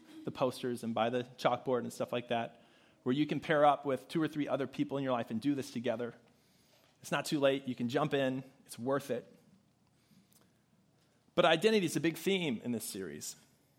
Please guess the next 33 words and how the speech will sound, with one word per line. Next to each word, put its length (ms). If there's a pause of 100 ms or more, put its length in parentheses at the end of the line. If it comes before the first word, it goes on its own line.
(640)
And 80
we 60
see 200
it 80
in 80
this 180
passage 460
because 600 (640)
when 160
Mark 280
writes 380
it, 80
he 120
uses 300
the 80
word 200
life. 380
You 60
see, 160
you 80
have 160
to 80
lose 360
your 100
life 260
to 80
find 400
it. 240 (2000)
And 80
the 60
word 180
life, 640 (960)
uh, 240